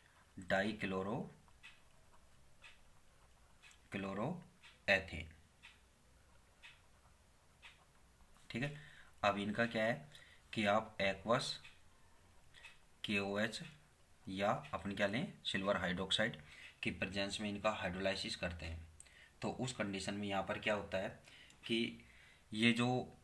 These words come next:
halide है ये किससे, hydroxyl group से क्या हो जाएंगे, Replace हो जाएंगे। तो आपके पास क्या form होगा यहाँ पर,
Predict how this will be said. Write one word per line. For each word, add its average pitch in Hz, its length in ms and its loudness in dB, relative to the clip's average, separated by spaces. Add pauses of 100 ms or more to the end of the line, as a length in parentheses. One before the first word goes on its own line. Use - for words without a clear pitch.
(1300)
halide 107 400 6
है 110 320 2 (160)
ये 104 160 2
किससे, 117 320 0 (460)
hydroxyl 110 520 2
group 107 160 -4
से 117 160 -2
क्या 104 140 2
हो 101 60 0
जाएंगे, 107 260 0
Replace 95 440 0
हो 87 80 -2
जाएंगे। 85 260 -2
तो 98 100 -2
आपके 98 220 -2
पास 104 300 2
क्या 104 140 4
form 101 200 -2
होगा 101 220 -2
यहाँ 101 120 0
पर, 147 300 -2